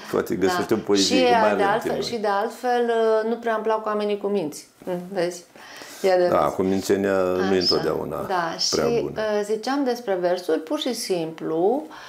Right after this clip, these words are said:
Speaker 2: uh, am început să le visez. Ceea ce e, într-un fel, caragios. Și chiar nici nu m-am, uh,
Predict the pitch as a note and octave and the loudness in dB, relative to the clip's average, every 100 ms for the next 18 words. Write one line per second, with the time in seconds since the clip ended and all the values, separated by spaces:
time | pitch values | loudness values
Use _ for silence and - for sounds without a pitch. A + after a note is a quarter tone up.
0 | - - - A3+ A3 A3 G#3+ - - _ | -20 -18 -6 -2 2 0 -2 -12 -20 _
1 | _ _ _ - - - F4+ F4+ D#4+ D#4 | _ _ _ -20 -18 -4 2 2 2 0
2 | E4 F4 E4 C#4+ D#4 - - - - - | 2 4 4 4 2 2 2 0 -6 -14
3 | _ _ _ _ _ _ - - A#4+ C5 | _ _ _ _ _ _ -18 -8 -4 -2
4 | - A#4 B4 B4 B4 - - - _ _ | 0 2 2 0 -4 -16 -20 -20 _ _
5 | - - _ - - B4+ C5+ A#4+ A#4 F#4+ | -20 -20 _ -12 -2 2 4 4 4 4
6 | F4+ G4 F#4+ F#4+ F4 F#4 F#4 F4+ F#4 C4+ | 2 4 6 6 6 2 4 4 4 4
7 | F3+ - - - _ _ _ _ _ - | 0 -2 -12 -20 _ _ _ _ _ -12
8 | - C4+ C4+ C#4+ C#4+ C4+ C#4 - C#4+ C4+ | -4 -4 0 2 2 0 -2 -2 -2 2
9 | C4+ C4+ B3+ C4 B3+ B3+ B3 B3 B3 | 2 2 2 2 2 0 0 0 -2